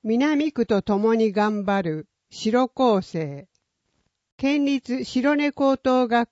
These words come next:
校地域コーディネーター、小田さんが活動を紹介します。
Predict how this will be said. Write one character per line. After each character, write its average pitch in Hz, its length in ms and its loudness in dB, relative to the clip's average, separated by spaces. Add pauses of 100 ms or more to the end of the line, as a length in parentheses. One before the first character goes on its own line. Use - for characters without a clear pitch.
校 156 400 -2 (340)
地 277 220 2
域 269 240 -2
コ 247 200 2
ー 247 60 4
デ 233 120 0
ィ 233 40 0
ネ 226 200 2
ー 160 60 -4
タ 160 120 -4
ー、 143 260 -6 (260)
小 202 140 0
田 262 160 2
さ 247 220 -2
ん 240 120 -2
が 214 280 -4
活 208 280 -4
動 240 300 2
を 226 80 2
紹 208 300 0
介 190 240 0
し - 160 -6
ま 165 160 -4
す。 - 260 -16